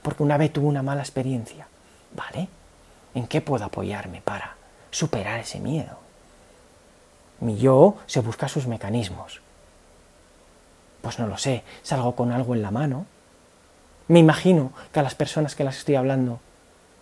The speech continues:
es como si no las vea, no las veo. Estoy viendo que se lo estoy contando, por ejemplo, pues no sé, a mi madre, a mi hijo, eh, a mi mujer, como en la película El discurso, El discurso del rey.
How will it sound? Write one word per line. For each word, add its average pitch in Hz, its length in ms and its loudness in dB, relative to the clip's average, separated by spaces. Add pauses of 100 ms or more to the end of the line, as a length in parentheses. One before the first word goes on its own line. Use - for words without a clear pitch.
(420)
es - 80 -20
como 127 240 0
si 120 140 -2
no 127 100 0
las 120 180 -4
vea, 151 320 -2 (280)
no 143 100 0
las 127 160 -4
veo. 160 300 2 (160)
Estoy - 180 0
viendo 180 320 6 (180)
que 151 80 -4
se - 120 2
lo 151 60 4
estoy 170 180 0
contando, 175 360 4
por 131 120 2
ejemplo, 156 340 2
pues - 240 -6
no 160 80 -4
sé, 175 280 0 (1600)
a - 80 -10
mi 113 100 -4
madre, 156 420 4 (540)
a 135 80 -4
mi 131 180 6
hijo, 196 400 6 (840)
eh, 139 240 2
a 131 80 0
mi 151 100 4
mujer, 190 500 8 (1000)
como 160 160 6
en 151 40 4
la 151 80 2
película 185 380 4
El 151 120 4
discurso, 147 600 -2
El 139 120 0
discurso - 380 -2
del 127 140 2
rey. 139 280 0